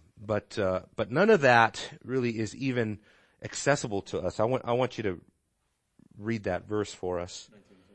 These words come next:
Speaker 1: Yeah.
Speaker 2: "He declares his words to Jacob, his statutes and his ordinances to Israel.
Speaker 1: Mm-hmm.
Speaker 2: He has not dealt thus with any nation, and as for his ordinances, they have not known them. Praise the Lord."
Speaker 1: Wow.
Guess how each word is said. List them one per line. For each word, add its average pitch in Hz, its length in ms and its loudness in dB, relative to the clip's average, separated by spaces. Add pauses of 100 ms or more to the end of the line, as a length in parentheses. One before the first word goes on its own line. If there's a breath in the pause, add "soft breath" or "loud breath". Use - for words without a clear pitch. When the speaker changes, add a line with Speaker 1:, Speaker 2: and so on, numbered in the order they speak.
(180)
Speaker 1:
Yeah. 117 300 -2 (1120)
Speaker 2:
"He 131 60 -20
declares 120 580 -20
his 104 100 -20 (160)
words 101 320 -20 (220)
to 92 60 -20 (200)
Jacob, 101 320 -20 (460)
his 95 100 -20
statutes 107 640 -20 (160)
and 87 140 -20
his 90 100 -20 (160)
ordinances 95 640 -20
to - 60 -20 (100)
Israel. 107 380 -20 (260)
Speaker 1:
Mm-hmm. 110 320 -12
Speaker 2:
He - 100 -20
has - 220 -20
not 104 200 -20 (200)
dealt 113 240 -20 (240)
thus 101 240 -20 (140)
with 95 100 -20 (160)
any 98 140 -20 (100)
nation, 104 320 -20 (480)
and 95 80 -20 (160)
as 104 120 -20 (100)
for 101 60 -20
his - 280 -20
ordinances, 92 720 -20 (400)
they 101 60 -20 (100)
have 101 160 -20 (100)
not 101 220 -20 (140)
known 98 260 -20
them. 82 160 -20 (380)
Praise 95 260 -20
the 95 80 -20
Lord." 87 240 -20 (480)
Speaker 1:
Wow. 104 400 2